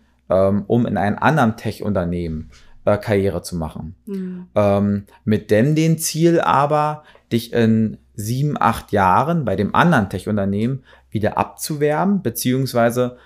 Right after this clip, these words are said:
Speaker 1: einen guten Offboarding-Prozess zu gestalten. Also sprich,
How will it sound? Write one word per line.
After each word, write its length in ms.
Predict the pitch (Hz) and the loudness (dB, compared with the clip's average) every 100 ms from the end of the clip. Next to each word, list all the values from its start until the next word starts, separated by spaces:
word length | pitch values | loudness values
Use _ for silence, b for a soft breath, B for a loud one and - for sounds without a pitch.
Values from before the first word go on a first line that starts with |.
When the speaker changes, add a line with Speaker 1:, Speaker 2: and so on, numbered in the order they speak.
| B | B
Speaker 1:
einen 220 | - 101 104 | -4 -2 -2
guten 320 | 156 156 120 | -4 -2 -2
Offboarding-Prozess 1000 | - - - 98 95 92 101 - 95 - | -2 -2 2 2 2 -4 -8 -6 -6 -6
zu 100 | 107 | -6
gestalten. 520 | 110 101 98 135 175 | -4 -2 -2 -2 -2
Also 220 | 107 101 | -2 -2
sprich, 440 | - - 139 135 | -4 -2 -2 -2